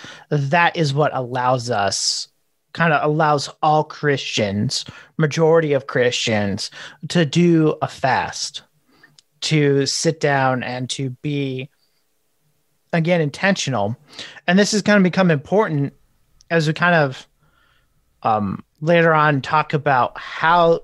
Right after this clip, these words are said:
to fast, how to get through a fast. Um,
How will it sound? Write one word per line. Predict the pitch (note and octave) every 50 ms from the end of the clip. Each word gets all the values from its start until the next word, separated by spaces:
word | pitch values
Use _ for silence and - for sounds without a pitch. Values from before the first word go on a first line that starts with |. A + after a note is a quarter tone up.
| - -
to | - - C#3
fast, | B2 - - B2 A2+ A2+ A#2 -
how | - C#3
to | C#3 C3+
get | B2 C3+ D3 -
through | - - - C#3+ C#3 D3+ E3 E3+ E3 D#3 C#3+ -
a | - B2+
fast. | B2 - - A#2 G#2 G2+ G#2 G#2+ - - - - - - - - - - - - - - - - - - - - - - - - - - -
Um, | C#3 A#2 G#2+ G2+ G2+ F#2+ F#2+ - -